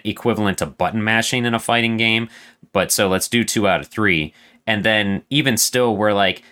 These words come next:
"Are we gonna last an hour and a half with this game that takes, like, thirty seconds to go through a match?" You know? But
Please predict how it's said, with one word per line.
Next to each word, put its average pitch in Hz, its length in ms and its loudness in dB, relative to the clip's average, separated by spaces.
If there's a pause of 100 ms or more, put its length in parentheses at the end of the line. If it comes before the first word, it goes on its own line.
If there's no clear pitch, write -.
(220)
"Are - 140 -18
we 156 80 -6
gonna 170 180 2
last 127 320 0
an 82 160 -6
hour 90 300 -2
and 78 80 -4
a 71 40 -4
half 87 600 -4
with 98 180 -4
this 104 220 -2
game 90 380 -2
that 87 120 -2
takes, 90 260 -2
like, 85 300 -2
thirty 98 400 -2
seconds 95 460 -2
to 95 80 -2
go 92 160 0
through 92 200 -4
a 76 60 -2
match?" 73 420 0
You 117 100 0
know? 113 300 2
But 87 260 0